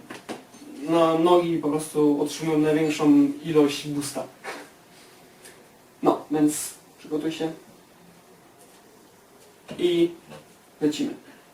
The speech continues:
Zauważcie, przy robieniu przysiadów nie odrywamy nóg, tak jak mówiłem, nie odrywamy w ogóle stóp i robimy, jakby to pokazać z boku, lekko wypinamy pośladki,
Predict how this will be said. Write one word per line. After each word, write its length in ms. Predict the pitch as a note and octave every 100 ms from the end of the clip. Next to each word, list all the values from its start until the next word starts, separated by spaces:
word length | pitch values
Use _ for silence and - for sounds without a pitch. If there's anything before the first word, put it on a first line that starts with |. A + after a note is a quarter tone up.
| - - - - - -
Zauważcie, 480 | F#3+ G3+ E3 - - A2+ - - - - - - - - -
przy 140 | - G3+
robieniu 280 | G#3+ D3 C#3+
przysiadów 580 | - G#3+ F#3+ G#3 G#3
nie 160 | E3+ E3+
odrywamy 400 | F#3 F#3+ F#3+ F#3+
nóg, 280 | G3 A3 - - -
tak 100 | D#3
jak 140 | E3 E3
mówiłem, 340 | D#3 E3+ F3+
nie 120 | C#3+ E3+
odrywamy 340 | E3+ E3 E3
w 60 | D#3+
ogóle 200 | D#3 D3+
stóp 300 | - A3 - - - - - -
i 80 | A#3
robimy, 540 | A#3 G#3+ G#3+ G#3 G3+ - -
jakby 200 | D3+ D#3+
to 80 | -
pokazać 380 | E3+ E3+ E3
z 40 | D3+
boku, 340 | F3+ F3 - -
lekko 760 | F3 G3 G3 - F#3 F#3 F#3 - - - - - -
wypinamy 440 | D#3+ D#3 F3+ F3 E3
pośladki, 640 | D#3+ D#3+ D#3 - G3 A#3+